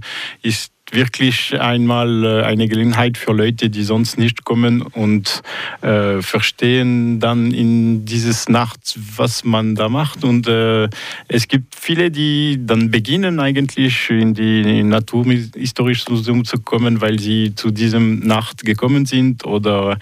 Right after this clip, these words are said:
auch ein Konto in die Muse-, in die Museumsnacht bei der Bibliothek zu erstellen und dann beginnen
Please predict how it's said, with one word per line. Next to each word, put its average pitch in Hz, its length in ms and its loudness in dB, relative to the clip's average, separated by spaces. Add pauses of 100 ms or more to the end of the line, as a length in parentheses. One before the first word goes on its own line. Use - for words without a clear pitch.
(300)
auch 104 220 0
ein 110 200 2
Konto 123 480 2
in 120 100 2
die 110 440 2
Muse-, 110 400 2
in 117 240 0
die 107 100 0
Museumsnacht 113 600 0
bei 107 140 0
der 101 140 -2
Bibliothek 123 640 -2
zu 127 220 0
erstellen 120 600 0
und 104 400 0 (160)
dann 104 260 0
beginnen 107 640 2